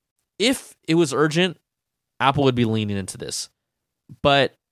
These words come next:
it's not. You know what they're leaning into? They're leaning into Apple Vision Pro more as a new platform. And if they need to, they will release a foldable phone. I don't, obviously, this doesn't mean that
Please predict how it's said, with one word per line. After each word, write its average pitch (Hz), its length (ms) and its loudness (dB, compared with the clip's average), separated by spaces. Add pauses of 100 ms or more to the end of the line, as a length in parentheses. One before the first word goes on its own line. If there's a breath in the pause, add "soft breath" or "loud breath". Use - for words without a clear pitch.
(140)
it's - 200 -4
not. 143 240 2
You 127 40 -4
know 120 120 4
what 123 80 4
they're 117 120 4
leaning 107 300 -2
into? 120 500 2 (400 soft breath)
They're 113 140 4
leaning 110 280 0
into 107 280 -2
Apple 113 240 2
Vision 104 260 0
Pro 165 240 4
more 123 180 4
as 107 140 0
a 101 60 -2
new 95 140 -4
platform. 131 580 2 (380 loud breath)
And 190 340 0 (520)
if 175 140 0
they 202 140 0
need 180 220 -2
to, 208 280 0 (360)
they 135 160 2
will 165 180 2
release 170 300 2
a 170 40 -2
foldable 156 320 0
phone. 151 200 0
I 131 100 2
don't, 147 200 0 (120)
obviously, 143 300 0
this 131 160 -6
doesn't 139 240 -2
mean 131 140 -2
that 120 220 0